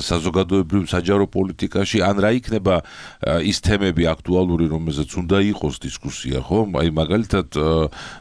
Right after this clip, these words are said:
აა, რა, აა, ხდება ჩვენს გარშემო, მსოფლიოში, ახლო აღმოსავლეთში რა ხდება, რა პროცესები, ამას როგორ ეხმიანება საქართველო, რა, რა, რატომ,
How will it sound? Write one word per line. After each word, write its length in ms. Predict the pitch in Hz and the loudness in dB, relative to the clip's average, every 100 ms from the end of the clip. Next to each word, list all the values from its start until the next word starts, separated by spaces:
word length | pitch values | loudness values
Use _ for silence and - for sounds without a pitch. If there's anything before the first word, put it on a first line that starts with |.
| - - | -4 0
აა, 1080 | 78 80 80 78 78 76 73 71 71 65 60 53 50 | 4 4 4 2 2 2 2 2 2 0 -4 -6 -2
რა, 280 | 85 90 90 87 82 - - - | 2 4 4 4 2 -4 -20 -14
აა, 600 | - 60 69 67 65 67 | -8 -4 -4 -4 -4 -4
ხდება 640 | 85 92 104 101 78 - | 0 2 2 2 0 -4
ჩვენს 300 | - 78 69 | -4 -2 -2
გარშემო, 640 | - 76 82 - 85 82 76 69 50 50 50 50 50 | -2 -2 0 0 0 2 2 2 -2 -4 -4 -6 -10
მსოფლიოში, 760 | - - 71 87 101 98 - 80 | -10 -4 -2 2 4 4 2 2
ახლო 320 | 71 - 82 | 2 2 2
აღმოსავლეთში 640 | 78 82 - 90 90 - 87 | 2 0 2 2 2 2 2
რა 120 | 82 | 2
ხდება, 340 | - 87 78 80 78 | 2 -2 2 2 2
რა 100 | 76 | 0
პროცესები, 680 | 73 87 - 87 - 85 92 | 0 -2 0 0 0 2 2
ამას 240 | 90 98 95 | 2 2 0
როგორ 220 | 98 110 101 | 2 4 2
ეხმიანება 640 | - 101 107 107 95 78 | 2 -2 0 0 0 0
საქართველო, 640 | 71 73 78 - 76 73 69 - - - - | -2 -2 -4 -2 0 2 0 -4 -12 -12 -8
რა, 520 | - 78 82 85 87 80 - - | 0 2 4 4 2 -2 -10 -10
რა, 220 | - 82 87 | -2 2 2
რატომ, 380 | 90 92 110 | 2 2 2